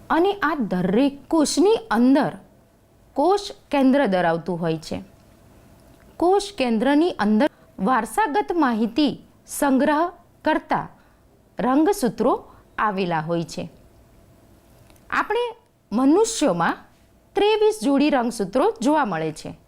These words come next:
બાળક માતા પિતા જેવા દેખાવાનું કારણ આ રંગસૂત્રો જ છે. રંગસૂત્રોમાં પણ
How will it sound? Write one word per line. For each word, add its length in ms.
બાળક 440
માતા 380
પિતા 380
જેવા 400
દેખાવાનું 640
કારણ 360
આ 200
રંગસૂત્રો 760
જ 140
છે. 280
રંગસૂત્રોમાં 1000
પણ 340